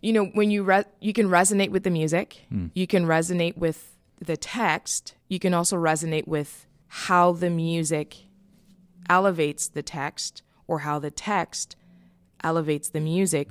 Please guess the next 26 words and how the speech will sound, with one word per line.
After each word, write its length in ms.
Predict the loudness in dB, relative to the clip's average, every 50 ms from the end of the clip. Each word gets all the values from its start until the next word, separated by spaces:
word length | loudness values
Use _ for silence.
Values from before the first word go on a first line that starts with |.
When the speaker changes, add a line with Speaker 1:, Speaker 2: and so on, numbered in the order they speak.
| -2 0
Speaker 1:
or 100 | 0 0
Speaker 2:
Mm. 40 |
Speaker 1:
just 180 | 0 -2 -2 -2
simply 240 | -2 -2 0 0 0
what 180 | 0 0 -2
happens 560 | -2 -2 0 0 0 0 0 -4 -4 -4 -6 -6
when 180 | -6 -4 -4
those 280 | -2 -4 -4 -4 -6 -10
two 240 | -10 -6 -6 -6 -4
things 540 | -4 -4 -4 -4 -4 -4 -4 -6 -6 -8 _ _ _ _ _ _ _ _ _ _ _ _ _ _ _ _ -8
come 200 | -4 -2 -2 -2
together. 360 | -2 0 2 2 4 4 2
So, 180 | 2 2 2 2
like, 200 | 0 0 -4 _ -20 -20 -20 -18 _ -4
imagine 440 | -2 0 2 2 2 2 0 0 -2 -2
if 120 | -2 -2
you, 120 | -6 -8 -8 -8
if 180 | -12 -10 -8 -6
you 100 | -8 -6
took 460 | -4 -2 -4 -4 -4 -6 -16 -20 -20 _ _ _ _ _ _ -20 -20 -20 -20 -20 _ _ -6
one 180 | -4 -2 -2
of 80 | -2 -2
the 80 | -4 -2
Bach 300 | 0 0 0 -2 -6 -8
chorales 640 | -6 -4 -2 0 0 0 0 -2 -4 -10 -14 -18 -18 _ -14 -12
and 460 | -10 -8 -8 -8 -10 -10 -12 -14